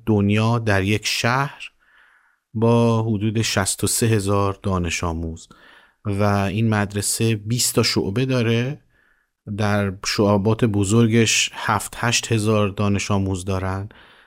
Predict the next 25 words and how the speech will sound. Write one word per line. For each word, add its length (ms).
و 100
در 200
شعبات 580
کوچیکش 640
هم 300
حدود 280
هزار 400
و 40
پونصد 580
تا، 220
دو 120
هزار 360
تا، 340
اعداد 380
مختلف. 760
و 220
خود 300
مدرسه 640
سالن 400
کنسرت 580
داره، 240
استودیوی 500
ضبط 520
داره 480
و، 280